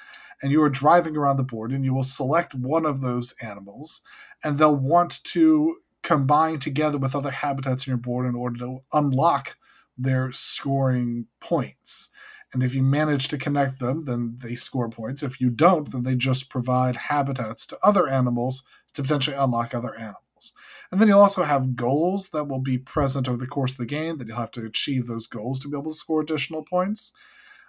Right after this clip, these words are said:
um, as well as the different sorts of tiles that'll score different ways. So some tiles want to have habitats, or some want to be, uh, combined in certain areas, or have rows be filled in, or all, all sorts of what have you.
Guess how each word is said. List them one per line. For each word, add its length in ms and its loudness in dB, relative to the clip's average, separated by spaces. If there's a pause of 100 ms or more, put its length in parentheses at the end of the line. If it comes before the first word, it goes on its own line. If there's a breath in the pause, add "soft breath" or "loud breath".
(100)
um, 260 6
as 140 0
well 140 6
as 80 -2
the 100 -2
different 360 0
sorts 420 4
of 100 -4
tiles 440 0
that'll 180 -4
score 400 0
different 340 -2
ways. 240 0
So 60 -4
some 240 0
tiles 340 -4
want 120 -8
to 100 -8
have 20 -12
habitats, 580 0
or 60 -8
some 300 0
want 200 0
to 60 -12
be, 360 -6 (460 soft breath)
uh, 180 -6 (120)
combined 560 0
in 140 -6
certain 420 -2
areas, 560 2
or 80 -6
have 280 -8
rows 380 2
be 140 -4
filled 300 -2
in, 80 0
or 300 -2
all, 180 -18 (320)
all 160 -2
sorts 320 -2
of 240 -12
what 200 -12 (140)
have 260 -12
you. 100 -20